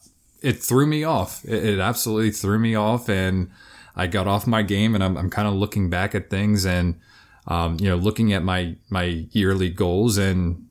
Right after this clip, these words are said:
some of them just can't happen because of the state that we're in right now. But other times, other goals can still happen,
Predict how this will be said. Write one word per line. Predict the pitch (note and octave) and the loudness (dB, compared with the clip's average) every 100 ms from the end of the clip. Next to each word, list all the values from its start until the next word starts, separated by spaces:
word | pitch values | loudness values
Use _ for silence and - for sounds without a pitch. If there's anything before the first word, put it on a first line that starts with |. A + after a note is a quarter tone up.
| _ | _
some | - - A2 | -4 0 2
of | B2 | 4
them | A#2+ G#2+ G#2 - - | 4 2 0 -4 -2
just | A2 | -2
can't | - A#2 F2+ | 0 -4 -4
happen | F2+ G#2+ G#2+ E2 | -2 -2 -2 -4
because | F2 G2 F2+ | -2 -2 -2
of | E2+ | -2
the | F2 | -2
state | - F#2 F#2 | -2 -2 -4
that | - D#2+ | -4 -4
we're | F2 E2 | -2 0
in | A2 | 0
right | G2+ D2+ - | 0 -2 -6
now. | E2 D2 D#2+ - - - _ _ | -6 -4 -6 -8 -20 -20 _ _
But | B2+ | 0
other | D3 F3 | 2 0
times, | G#2+ E2 F2 G2+ - - | -2 -4 -4 -4 -6 -4
other | B2 C#3 | -2 0
goals | F#2+ E2+ F#2 G#2 | -2 -2 -4 -4
can | - F2 | -4 -2
still | - C#3+ | -2 -4
happen, | - D#2 D#2 E2+ F#2+ | -4 -6 -4 -4 -4